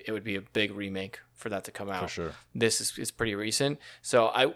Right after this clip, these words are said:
Speaker 1: I wasn't, like, a hundred percent surprised. I was like, "Oh, it looks like Dead Space."
Speaker 2: Mm-hmm.
Speaker 1: I do like that they're, they're staying true to the source material, because I think if they try to change it up, people might get upset
Speaker 2: For
Speaker 1: because
Speaker 2: sure.
Speaker 1: they're like, "No,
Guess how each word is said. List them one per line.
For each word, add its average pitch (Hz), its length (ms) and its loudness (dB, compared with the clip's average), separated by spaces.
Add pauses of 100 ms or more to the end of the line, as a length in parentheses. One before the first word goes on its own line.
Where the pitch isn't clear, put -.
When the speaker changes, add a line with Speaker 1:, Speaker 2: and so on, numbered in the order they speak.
Speaker 1:
I 123 100 6
wasn't, 131 400 8
like, 127 320 6
a 110 80 8
hundred 110 220 4
percent 113 240 0
surprised. - 640 2
I 123 60 6
was 120 100 8
like, 147 100 0
"Oh, 196 140 12
it 107 40 8
looks 110 160 4
like 110 100 0
Dead 104 140 2
Space." - 400 -4
Speaker 2:
Mm-hmm. 90 200 -12 (520)
Speaker 1:
I 131 80 8
do 139 160 4
like 160 180 10
that 151 120 2
they're, 135 300 4
they're 120 240 6
staying 110 320 4
true 110 200 0
to 104 100 -4
the 101 80 -2
source - 320 0
material, 180 440 6 (260)
because - 760 -2 (260)
I 101 60 -4
think 104 140 -4
if 98 60 -8
they 101 80 -4
try 104 160 -2
to 104 60 0
change 101 260 -6
it 107 80 -4
up, 101 180 0
people 98 240 -10
might 95 180 -8
get 92 100 -6
upset 101 480 -2
Speaker 2:
For - 80 -16
Speaker 1:
because - 140 -8
Speaker 2:
sure. 113 100 -2
Speaker 1:
they're 95 140 -6
like, 92 180 -8
"No, 101 300 0